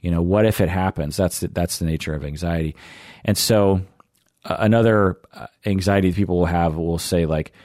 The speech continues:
"Well, um, I, I, what if I want to punch someone in the face? Or what if,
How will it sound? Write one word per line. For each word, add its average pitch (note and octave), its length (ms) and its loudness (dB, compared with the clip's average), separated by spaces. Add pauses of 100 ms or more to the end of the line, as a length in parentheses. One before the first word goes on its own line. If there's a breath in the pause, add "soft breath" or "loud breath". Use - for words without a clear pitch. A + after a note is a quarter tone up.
(320 soft breath)
"Well, F#2+ 460 2 (1200)
um, E2+ 460 2 (260)
I, F#2+ 200 0 (160)
I, G2+ 180 0 (300)
what A2+ 240 2
if B2+ 400 0 (160)
I F#2+ 460 4
want G2 540 0
to G2+ 260 0
punch - 300 -2
someone F#2 300 0
in D#2+ 60 0
the D#2 80 -2
face? - 560 -6 (840 soft breath)
Or F#2 300 4
what G#2+ 180 4
if, - 240 -2